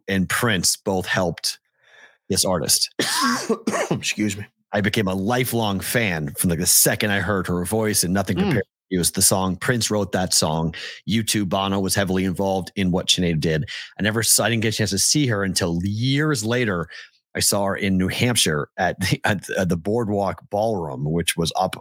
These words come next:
Speaker 1: on, in, if you guys are familiar with New Hampshire, and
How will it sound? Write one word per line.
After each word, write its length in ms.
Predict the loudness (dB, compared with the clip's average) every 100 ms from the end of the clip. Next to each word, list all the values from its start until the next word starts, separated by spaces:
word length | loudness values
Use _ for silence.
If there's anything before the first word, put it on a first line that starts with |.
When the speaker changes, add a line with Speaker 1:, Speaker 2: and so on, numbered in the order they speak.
| -4
Speaker 1:
on, 340 | -2 0 -2 -2
in, 240 | -4 -4 -8
if 120 | -8
you 80 | -4
guys 140 | -2
are 140 | -4 -6 -10 -12 -4
familiar 320 | 0 0 0
with 200 | -2 -4
New 60 | -2
Hampshire, 420 | 0 2 0 -2 -4 -8 -8 -12 -14 -12 -2
and 360 | 0 2 0